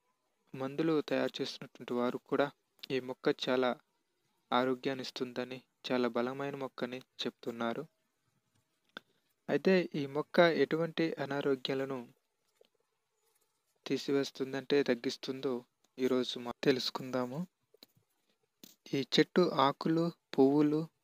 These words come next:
కాయలు ఉన్నటువంటి గింజలు, కాడలు, వేర్లు, ఈ అన్నీ కూడా ఔషధానికి పనిచేసేవే. అయితే ఇవి ఎటువంటి అనారోగ్యాలకు ఉపయోగపడుతుందో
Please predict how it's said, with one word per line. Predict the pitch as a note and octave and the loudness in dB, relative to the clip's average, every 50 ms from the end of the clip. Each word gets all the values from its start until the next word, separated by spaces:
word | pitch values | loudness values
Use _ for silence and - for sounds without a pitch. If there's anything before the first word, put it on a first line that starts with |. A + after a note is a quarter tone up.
| _ _ _ _ _ _ _ _ _ _ _ _ _ _ _ _ _ _ _ _ _ _ _ - | _ _ _ _ _ _ _ _ _ _ _ _ _ _ _ _ _ _ _ _ _ _ _ -2
కాయలు | - - C3+ C#3 D3+ D#3+ D#3 D#3 | 2 4 6 6 6 6 6 4
ఉన్నటువంటి | D3+ D3 - D3 C#3+ C#3 C#3+ - - | 4 2 -4 -4 -2 -4 -4 -4 -4
గింజలు, | C#3 C3+ C3+ - C#3 C#3 C#3+ C#3+ C#3+ - _ _ _ _ - | -6 -4 -2 0 0 0 0 -2 -4 -8 _ _ _ _ -2
కాడలు, | - C3+ C3 C3 C3+ C3+ C#3 D3 D3+ - _ - B2+ | 0 2 2 2 2 0 -2 -2 -4 -4 _ 2 4
వేర్లు, | B2 B2 - - B2+ C3+ - _ _ _ _ _ _ _ _ _ _ _ _ _ _ _ _ _ _ _ _ - | 4 4 4 2 -4 -8 -10 _ _ _ _ _ _ _ _ _ _ _ _ _ _ _ _ _ _ _ _ -2
ఈ | C#3 C3+ C3+ C3+ C3+ C3+ C3+ | 0 2 4 4 4 2 2
అన్నీ | D3+ E3 F3 - - E3+ | 0 -2 -4 -2 2 2
కూడా | D#3+ - D#3 D3+ C3+ C3 C3 - _ - - C#3 B2+ | 4 4 4 2 0 -4 -8 -16 _ -10 -6 -4 -4
ఔషధానికి | B2+ - - C#3 C#3 C#3 C#3 C#3 - - - | -2 -2 0 2 2 2 2 0 -6 -6 -4
పనిచేసేవే. | C3 B2 B2 B2+ B2+ B2 - - B2+ B2 B2 C3 D3 F#3+ - _ _ _ _ _ _ _ _ _ _ _ _ _ _ _ _ _ - | -4 -4 0 0 0 0 0 0 2 2 4 4 2 0 -2 _ _ _ _ _ _ _ _ _ _ _ _ _ _ _ _ _ 0
అయితే | - C#3+ - - F#3+ F#3 F3+ E3+ D3+ C#3+ C#3+ | 2 2 4 4 4 4 4 4 4 2 0
ఇవి | C#3 C#3+ C#3 C3+ C3 | 0 0 2 2 2
ఎటువంటి | - - D#3 E3+ E3+ E3 - F3 F3 E3 D3 | 2 2 2 2 2 2 2 4 4 4 2
అనారోగ్యాలకు | C#3+ C#3+ C#3+ C#3+ C#3 C3+ B2+ B2+ - C#3 C3+ C3+ C#3 - - C#3 B2 A#2+ | 0 0 0 0 2 0 0 0 0 2 2 2 0 0 0 -2 -2 0
ఉపయోగపడుతుందో | - - C3 B2+ - B2+ - - C#3+ B2 - - - B2+ B2+ C3+ B2+ | 2 2 2 4 4 2 0 0 -4 -4 -4 -4 -6 -6 -2 -2 -2